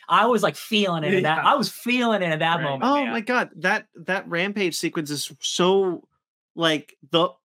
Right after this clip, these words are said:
Speaker 3: i-, i-, it's so smart to, I'm sorry, what's the, what's the girl's name? It's been a while since I've seen the movie.
Speaker 1: Noriko.
Speaker 2: Noriko.
Speaker 3: Noriko. It was so smart putting Noriko in the, in, in the beginning of it, in, in that city, because it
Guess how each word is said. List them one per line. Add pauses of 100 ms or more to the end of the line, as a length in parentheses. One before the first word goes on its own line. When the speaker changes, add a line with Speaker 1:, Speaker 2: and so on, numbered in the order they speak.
(240)
Speaker 3:
i-,
i-,
it's
so
smart
to,
I'm
sorry,
what's
the,
what's
the
girl's
name?
It's
been
a
while
since
I've
seen
the
movie.
Speaker 1:
Noriko. (160)
Speaker 2:
Noriko.
Speaker 3:
Noriko. (320)
It
was
so
smart
putting
Noriko
in
the,
in,
in
the
beginning
of
it,
in,
in
that
city, (280)
because (360)
it